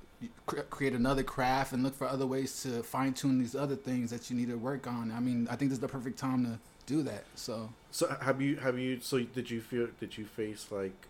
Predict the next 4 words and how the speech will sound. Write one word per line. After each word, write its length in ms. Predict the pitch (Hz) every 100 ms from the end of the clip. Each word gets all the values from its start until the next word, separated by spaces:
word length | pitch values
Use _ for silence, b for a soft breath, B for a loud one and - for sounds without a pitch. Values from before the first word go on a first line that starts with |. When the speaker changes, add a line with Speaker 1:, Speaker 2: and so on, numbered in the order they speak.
| -
Speaker 2:
um, 440 | 95 92 90 85 80 - - - - - - - - - - - - - - - 64 - - 113
like, 440 | 127 131 127 - - - - - -
take 340 | - 165 156 160
me 180 | 151